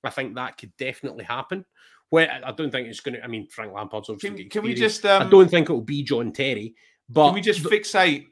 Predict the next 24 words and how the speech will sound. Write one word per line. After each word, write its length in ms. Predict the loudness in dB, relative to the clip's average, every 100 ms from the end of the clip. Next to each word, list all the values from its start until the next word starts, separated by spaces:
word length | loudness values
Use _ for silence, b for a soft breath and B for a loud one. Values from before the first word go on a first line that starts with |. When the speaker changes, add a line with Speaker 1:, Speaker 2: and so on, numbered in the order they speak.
| 0
Speaker 2:
on 160 | 0
a 80 | 0 -4 _ -8
p-, 120 | -8 -8 -16
particular 540 | -14 -6 -6 -2 -4
bit 180 | -2 -4
of 60 | -4
semantics, 640 | -4 -2 -2 -4 -10 -12
Stu, 280 | -8 -6 -6
as 140 | -6
well? 400 | 0 0 0 -4 b b b
I 120 | 2
think 200 | 2 -4
this 140 | -6
is 80 | -6
gonna 200 | -6 -2
be 140 | -2
Ipswich's 480 | -4 -6 -12 -10 -10
first 460 | -4 -2 -2 -4 -14 _ _ _ _ -10
head 320 | -6 -6 -4
coach. 400 | -4 -4 -6 -12
I 40 |
think 220 | -10 -8
they've 100 | -10
finally, 800 | -10 -2 0 0 -2 -8 -8 -12